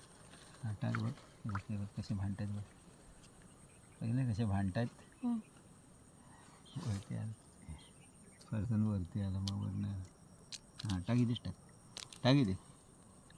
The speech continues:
Speaker 1: बघा इथे कसे मासे येतील.
Speaker 2: आता थांबा, येऊ दे.
Speaker 1: हम्म, हर्षल हाताने मासे पकडते.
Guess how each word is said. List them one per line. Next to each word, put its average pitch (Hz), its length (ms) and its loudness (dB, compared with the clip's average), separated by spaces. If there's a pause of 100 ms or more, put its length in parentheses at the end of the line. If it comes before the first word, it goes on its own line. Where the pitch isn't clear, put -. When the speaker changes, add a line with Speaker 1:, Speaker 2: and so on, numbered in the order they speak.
(840)
Speaker 1:
बघा 104 160 4
इथे 104 320 6
कसे 107 120 4
मासे 98 340 6
येतील. 101 260 4 (2500)
Speaker 2:
आता 233 340 8 (120)
थांबा, 220 280 10 (220)
येऊ 233 260 8
दे. 247 140 6
Speaker 1:
हम्म, - 1800 -4
हर्षल 98 280 2
हाताने 104 360 6
मासे 101 260 4
पकडते. 98 520 0